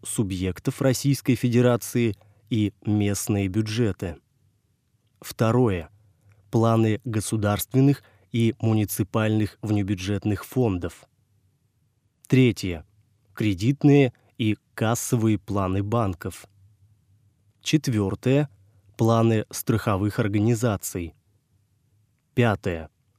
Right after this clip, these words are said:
Планы и сметы министерств, ведомств и других органов госуправления. Шестое.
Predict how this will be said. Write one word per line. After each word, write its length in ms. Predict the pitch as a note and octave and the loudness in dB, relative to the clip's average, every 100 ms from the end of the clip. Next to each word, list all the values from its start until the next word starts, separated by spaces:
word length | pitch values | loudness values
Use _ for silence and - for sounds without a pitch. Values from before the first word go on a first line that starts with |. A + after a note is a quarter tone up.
| _ _ _ | _ _ _
Планы 440 | A2 A2 G2+ G2 | 0 2 2 0
и 60 | F#2+ | -2
сметы 580 | - G#2+ A2 - G2+ - | 0 0 0 0 -4 -4
министерств, 960 | - G#2 G#2 B2+ - C3+ G#2 E2 - - - _ _ _ | -4 0 0 -2 -2 0 0 -2 -14 -20 -20 _ _ _
ведомств 720 | G#2+ G2 F#2 F#2 D3 - - _ _ _ _ | -6 -4 -2 -2 -2 -4 -14 _ _ _ _
и 80 | C3 | -2
других 540 | G#2+ G2+ F#2 A2 D3 - | -2 -4 -4 -2 -4 -6
органов 560 | - A2 G2+ G#2+ B2 - _ | -4 -2 0 -2 -2 -6 _
госуправления. 1120 | G#2+ G2+ F#2 G#2+ - G#2+ A2 A#2 F#2+ E2 D#2 _ _ _ _ _ _ _ _ _ _ | -6 -4 -4 -4 -2 0 0 0 -2 -6 -12 _ _ _ _ _ _ _ _ _ _
Шестое. 720 | - A#2+ - - C3+ F#2+ D#2+ | -2 -2 0 2 2 2 -4